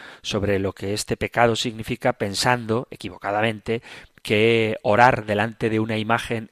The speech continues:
es idolatría. No hacen falta imágenes para ser idólatra. Un ídolo puede ser algo material o no, es decir, puede ser una idea,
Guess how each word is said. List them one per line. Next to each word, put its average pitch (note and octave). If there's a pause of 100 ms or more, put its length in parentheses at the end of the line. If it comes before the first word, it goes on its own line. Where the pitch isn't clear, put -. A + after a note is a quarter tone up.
es A#2
idolatría. G2+
No F3
hacen G#2+
falta B2 (100)
imágenes G2
para G2
ser G#2+ (120)
idólatra. F#2+ (340)
Un D#3 (200)
ídolo E3+ (300)
puede A#2
ser -
algo B2
material G#2+ (200)
o A2+
no, C#3+ (260)
es -
decir, -
puede G2
ser G2
una G2
idea, A#2+